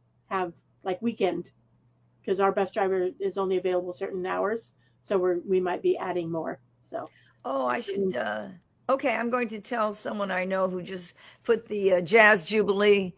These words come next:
Speaker 2: on, because we had buses the whole three days, nonstop.
Speaker 1: Oh, okay.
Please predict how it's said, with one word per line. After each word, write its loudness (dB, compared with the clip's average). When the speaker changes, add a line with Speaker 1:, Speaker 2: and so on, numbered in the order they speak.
Speaker 2:
on, 2
because 2
we 4
had 2
buses 0
the 2
whole 0
three 0
days, 2
nonstop. 0
Speaker 1:
Oh, 2
okay. -8